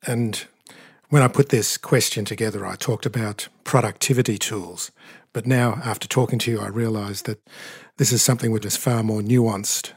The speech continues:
than just a simple productivity tool. If you could get your crystal ball out now,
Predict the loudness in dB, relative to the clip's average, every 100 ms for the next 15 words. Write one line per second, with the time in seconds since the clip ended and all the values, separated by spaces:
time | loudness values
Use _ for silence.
0 | _ -8 -4 -4 -4 -4 -2 -2 -2 -6
1 | -8 -8 -4 -2 -2 -2 2 2 0 -8
2 | -10 -18 -18 -16 -14 -16 -18 -8 4 4
3 | 4 0 _ -4 4 6 6 4 4 4
4 | 2 2 4 6 4 0 -8 -8 -10